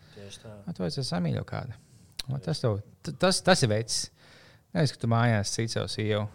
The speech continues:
Speaker 2: un sūgā savu pīmu pats savā mājās. Tu paņem samīļot cilvēku un pasaki paldies, ka tu esi.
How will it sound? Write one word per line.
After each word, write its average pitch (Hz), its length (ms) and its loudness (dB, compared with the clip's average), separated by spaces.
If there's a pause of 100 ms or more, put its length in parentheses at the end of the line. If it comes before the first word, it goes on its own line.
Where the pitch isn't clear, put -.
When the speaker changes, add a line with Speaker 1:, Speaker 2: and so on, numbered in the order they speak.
(220)
Speaker 2:
un 110 80 -2
sūgā 113 320 2
savu 104 160 -2
pīmu 110 260 2
pats 101 220 -4
savā 98 160 -2
mājās. 107 240 -8
Tu - 100 -20
paņem 233 240 -2
samīļot 190 460 -2
cilvēku 107 340 -6
un 147 60 -4
pasaki 160 260 -6
paldies, 117 320 -2
ka - 80 -16
tu 113 80 -10
esi. 107 200 -12